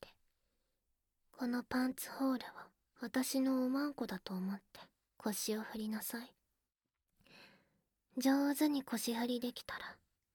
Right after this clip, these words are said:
演技であんあんあえいであげるわよ。ん？恥ずかしい？偽物マンコ、嫌なの？でも、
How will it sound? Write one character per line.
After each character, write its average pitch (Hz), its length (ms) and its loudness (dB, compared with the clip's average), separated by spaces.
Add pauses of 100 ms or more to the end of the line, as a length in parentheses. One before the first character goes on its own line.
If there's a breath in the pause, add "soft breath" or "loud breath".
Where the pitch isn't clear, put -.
演 269 300 4
技 226 100 2
で 202 220 -2
あ 233 60 2
ん - 20 4
あ 247 80 4 (420)
ん - 0 -
あ 196 120 4
え 240 160 4
い 262 40 4
で 254 100 0
あ 190 120 0
げ 196 160 0
る 202 120 0
わ 190 120 -4
よ。 196 140 -6 (1500)
ん？ 196 160 -4 (1200 loud breath)
恥 - 240 -6
ず - 80 -10
か 269 160 -4
し 240 560 -4 (1400)
い？ 240 140 0
偽 269 180 2
物 262 280 2
マ 254 180 -2
ン 247 100 -8
コ、 196 240 -10 (680)
嫌 262 280 0
な 262 100 0
の？ 202 240 -2 (1700)
で 220 240 0
も、 196 120 -2